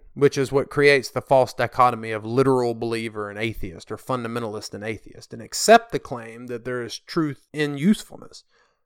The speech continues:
then you recognize the space between atheism and fundamentalism.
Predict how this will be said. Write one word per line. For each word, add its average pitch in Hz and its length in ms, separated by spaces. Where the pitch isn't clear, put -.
then 190 200
you 196 120
recognize 170 580
the 147 120
space 151 420
between 147 480
atheism 113 600
and 107 120
fundamentalism. 101 600